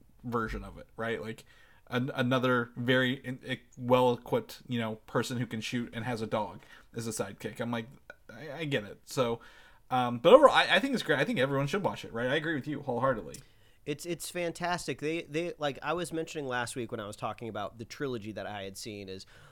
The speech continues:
Speaker 2: uh, the, Hollywood is making these movies how they used to do it back in the day, right?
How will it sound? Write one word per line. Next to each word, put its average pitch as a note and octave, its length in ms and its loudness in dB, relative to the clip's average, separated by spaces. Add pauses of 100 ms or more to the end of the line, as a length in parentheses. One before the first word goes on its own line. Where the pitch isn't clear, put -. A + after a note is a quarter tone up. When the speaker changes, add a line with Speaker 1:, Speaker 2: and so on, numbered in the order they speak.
(140)
Speaker 2:
uh, A2 420 -4
the, B2 180 -8 (180)
Hollywood D#3+ 500 -4
is B2 100 -6
making C3+ 300 -6
these B2 160 -8
movies B2 320 -8
how A#2+ 120 -6
they A2+ 100 -6
used A2+ 260 -8
to C3 60 -8
do A2 140 -6
it - 80 -10
back F#2+ 240 -10
in G2+ 60 -12
the F2 80 -14
day, E2+ 180 -10
right? D2 260 -12